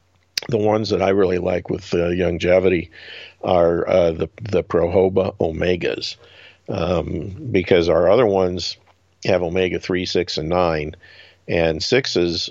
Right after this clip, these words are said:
are basically, um, there's been more and more study that show that they cause, if you have too many of them, you'll end up with, uh, inflammation. So doing omega-threes, um, is a good way to go, and that's basically what the Prohoba Omegas are.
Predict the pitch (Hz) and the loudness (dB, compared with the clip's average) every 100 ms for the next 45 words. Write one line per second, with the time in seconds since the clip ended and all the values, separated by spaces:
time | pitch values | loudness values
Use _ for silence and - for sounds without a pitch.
0 | - 107 87 87 87 87 - 82 90 85 | -4 0 0 2 0 0 -2 -2 -2 0
1 | 82 80 82 87 85 80 78 80 85 90 | -2 -4 -6 -4 -2 0 -2 -6 -10 -14
2 | - _ - - 85 85 87 85 92 87 | -20 _ -2 2 2 2 0 2 2 2
3 | 90 90 85 85 87 87 87 - 87 85 | 0 -2 0 2 4 2 -2 -2 0 0
4 | 82 - 85 - 85 85 78 - - - | -2 -4 -4 0 2 2 0 -6 -6 -6
5 | - 92 85 92 101 85 87 90 87 82 | -2 0 0 0 -2 0 0 0 0 -2
6 | 90 90 87 87 87 85 - 90 78 - | -2 -2 0 0 2 0 0 -4 -4 0
7 | 82 82 92 87 - 85 87 90 - 85 | 0 0 -2 -2 -2 2 2 2 -2 -6
8 | - - _ - - - - - - - | -12 -20 _ -18 -18 -20 -20 -20 -20 -14
9 | - 90 87 90 92 87 87 92 92 85 | 0 2 4 2 2 2 2 2 0 -2
10 | 98 92 95 90 87 - - _ - 87 | 0 0 0 -2 -4 -8 -14 _ -2 0
11 | 85 90 90 92 - _ 101 87 82 90 | 0 -4 -8 -10 -16 _ -2 0 2 2
12 | 82 90 90 87 92 90 87 - 92 87 | 4 2 2 2 4 4 2 -4 -4 -2
13 | 85 - 82 80 - 85 87 85 - 87 | -2 0 0 0 -2 -4 -2 -2 -2 -4
14 | 85 78 85 85 87 85 80 87 87 87 | 0 0 2 2 2 -2 0 0 2 0
15 | 87 82 82 | -2 -2 -2